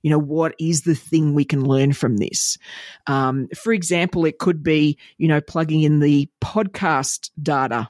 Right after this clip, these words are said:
right, for your own podcast and looking at trends or what episodes are more popular, or, you know, all this sort of stuff that we'd have to dig through ourselves. Now, a heads up, it's a combination of A I being smart within the spreadsheet, but also it does have ways that you can connect it to,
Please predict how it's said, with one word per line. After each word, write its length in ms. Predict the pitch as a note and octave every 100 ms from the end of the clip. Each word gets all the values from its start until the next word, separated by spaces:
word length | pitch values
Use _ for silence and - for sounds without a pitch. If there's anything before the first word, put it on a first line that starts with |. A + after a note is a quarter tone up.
| _
right, 400 | F#3+ D3+ D#3+ D#3+
for 120 | - D#3+
your 200 | D3+ D#3
own 140 | D#3
podcast 680 | D#3 D3+ - D#3 C3+ C3 -
and 240 | D3 C#3+
looking 340 | D#3+ D3+ D3+ D3+
at 80 | -
trends 420 | - C#3 C#3+ C#3+
or 80 | C#3
what 160 | C#3+
episodes 460 | C#3 D#3 - C#3+ C#3+
are 40 |
more 80 | C#3+
popular, 440 | - D3 - C#3
or, 60 | C3
you 60 | - - -
know, 120 | F3
all 220 | G3+ G3+ G3
this 180 | F#3
sort 160 | - D#3+
of 80 | D#3
stuff 280 | - D3 -
that 100 | D#3
we'd 140 | D3+
have 180 | D#3 -
to 80 | D#3
dig 260 | C#3+ C#3
through 220 | - D3+
ourselves. 600 | C#3+ B2+ B2 G2+ - - - - - - - _
Now, 160 | G3+ F#3+
a 60 |
heads 320 | A3 D#4+ -
up, 260 | C3 D#3+ - _ _ - _ -
it's 280 | F#3+ F#3
a 60 | F#3
combination 880 | - G#3+ A#3 A#3 F3 E3 - E3+ D#3+
of 520 | D3 D3 D3 C#3 - _ - - - _ _ _
A 240 | D#3+ F3+ G#3
I 300 | E3 D#3 D#3
being 320 | D3 D3+ D3
smart 560 | - - D3+ D3 C#3+ D3+
within 600 | D#3 D3+ D#3 E3 D#3+ D3+
the 80 |
spreadsheet, 580 | C#3+ - C#3 C#3+ D#3 C#3+
but 100 | D#3
also 460 | D3+ F#3 F#3 E3+ D3+
it 240 | D#3+ -
does 260 | D#3+ D#3 E3
have 300 | F3+ D#3 D3
ways 320 | C#3+ D3 C#3+
that 120 | D#3
you 80 | D3+
can 220 | - D3+
connect 480 | - D3+ C#3+ D3 -
it 180 | D3+ -
to, 380 | - D3 C#3+